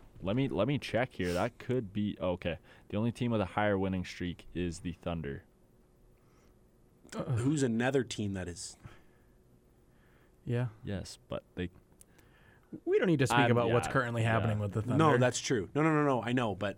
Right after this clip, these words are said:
Speaker 3: I'm, I'm not
Speaker 1: But
Speaker 3: gonna
Speaker 1: yeah,
Speaker 3: even
Speaker 1: yeah,
Speaker 3: mention
Speaker 1: no,
Speaker 3: that.
Speaker 1: they're s-,
Speaker 2: Yeah.
Speaker 1: they're a solid team.
Speaker 2: Yeah.
Speaker 1: Yeah. But yeah, I just wanted to talk about some teams that have surprising records.
Speaker 3: Houston
Speaker 2: I mean,
Speaker 3: Rockets.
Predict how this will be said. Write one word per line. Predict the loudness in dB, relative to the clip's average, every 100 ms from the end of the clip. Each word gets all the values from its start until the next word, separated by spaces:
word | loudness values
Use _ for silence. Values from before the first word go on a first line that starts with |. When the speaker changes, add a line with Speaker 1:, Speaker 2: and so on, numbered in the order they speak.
| -6
Speaker 3:
I'm, | -4 -4 -6
I'm | -4 -2
not | -2 -2 -2
Speaker 1:
But | 2
Speaker 3:
gonna | 6
Speaker 1:
yeah, | 4 4
Speaker 3:
even | 4
Speaker 1:
yeah, | 4
Speaker 3:
mention | 4 2
Speaker 1:
no, |
Speaker 3:
that. | 2
Speaker 1:
they're | 2 2
s-, | -2 -6 -2
Speaker 2:
Yeah. | 0 2
Speaker 1:
they're | 2
a | 0
solid | -6 -8 0 4 4 2 -4
team. | -8 -6 -6 -8 -4
Speaker 2:
Yeah. | -2 -2
Speaker 1:
Yeah. | -4 -14 -20 -20 -20 -20 _ _ 2
But |
yeah, | 4 4
I | 2
just | -2
wanted | -2 -2
to | -2
talk | -2 -2
about | 0 -4 -4
some | -10
teams | -6 -6 -6 -8 -6
that | -8 -8 _ -10
have | -8 -8
surprising | -6 -2 -2 -2 -2
records. | -2 0 -2 -2 -8 -16 -8 0
Speaker 3:
Houston | 2 4
Speaker 2:
I | 8
mean, |
Speaker 3:
Rockets. | 6 6 0 -4